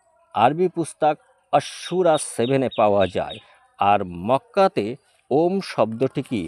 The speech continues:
ইশারা করছে না যে মক্কাতে ভগবান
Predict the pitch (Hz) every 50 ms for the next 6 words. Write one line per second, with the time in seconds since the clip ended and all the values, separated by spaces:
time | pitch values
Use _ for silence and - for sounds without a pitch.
0 | - _ _ _ - 113 - - - 127 117 120 - - 110 110 - - - -
1 | 180 175 160 139 151 151 104 87 - - - _ _ _ _ _ 92 95 113 131
2 | 127 - - - - 185 180 - - 147 95 78 - - - - - 101 98 101
3 | 110 113 117 113 113 113